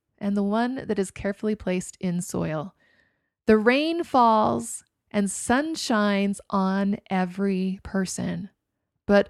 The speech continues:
only those who do the work to plant themselves in the ground will receive grace to transform into who God created them to be. We all have the seed of divinity within us.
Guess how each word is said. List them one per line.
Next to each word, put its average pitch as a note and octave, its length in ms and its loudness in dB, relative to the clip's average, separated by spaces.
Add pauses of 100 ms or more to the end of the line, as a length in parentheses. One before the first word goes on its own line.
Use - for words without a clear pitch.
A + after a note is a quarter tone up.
only C#4+ 540 2
those A3+ 360 4
who A#3 100 0
do A3+ 140 4
the G#3+ 100 4
work G#3 300 2
to A#3+ 120 -2
plant C#4 460 -4
themselves G3 460 0
in F3+ 80 -2
the F#3 60 -2
ground F3 520 -6 (500)
will A#3 140 6
receive A#3 480 2
grace G#3+ 380 4
to - 140 -4
transform G#3 1400 -4 (640)
into B3+ 320 2
who A3+ 160 4
God F#3+ 380 0
created F#3+ 460 0
them F3+ 220 0
to F#3 120 -6
be. E3 340 -6 (800)
We C4 280 0
all D4+ 320 6
have B3 220 -2
the G#3+ 80 2
seed G3+ 400 -2
of F#3+ 160 -6
divinity G3 560 -2
within F3+ 420 -2
us. - 400 -10